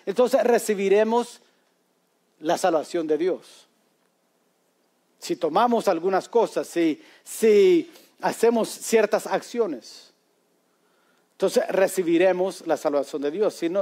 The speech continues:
sin embargo, en Efesios capítulo dos, versículos ocho y nueve,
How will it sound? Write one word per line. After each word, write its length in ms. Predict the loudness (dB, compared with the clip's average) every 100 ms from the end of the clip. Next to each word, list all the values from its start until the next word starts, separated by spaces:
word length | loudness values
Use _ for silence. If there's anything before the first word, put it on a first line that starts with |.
| -4
sin 200 | -4 -2
embargo, 460 | 0 2 2 0 -4 _ _ _ _ _ -6
en 120 | -2
Efesios 400 | 2 2 2 0
capítulo 460 | -2 -2 -2 -2
dos, 500 | 2 2 2 0 -8 -4
versículos 680 | -4 -2 -4 -2 -4 -6 -10
ocho 320 | -4 -4 -2
y 60 | -4
nueve, 460 | -4 -4 -4 -6